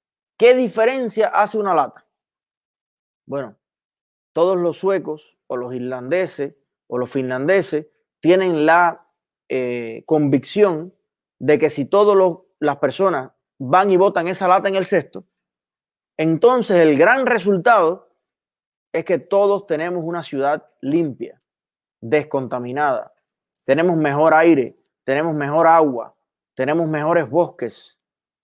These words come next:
matamos menos animales envueltos en el plástico. Esa es la conciencia social del primer mundo.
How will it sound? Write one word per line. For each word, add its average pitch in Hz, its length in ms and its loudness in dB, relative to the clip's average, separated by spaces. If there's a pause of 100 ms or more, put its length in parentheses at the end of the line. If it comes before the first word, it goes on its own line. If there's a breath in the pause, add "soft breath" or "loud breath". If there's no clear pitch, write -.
(320)
matamos 165 640 2
menos 170 280 -6
animales 156 840 -6 (480)
envueltos 151 560 2
en 139 120 -8
el 131 120 -6
plástico. 165 560 -4 (1900)
Esa 220 380 2
es 208 80 2
la 185 160 2
conciencia 180 640 -2
social 175 420 -4
del 147 160 -2
primer 127 260 -10
mundo. 131 320 -10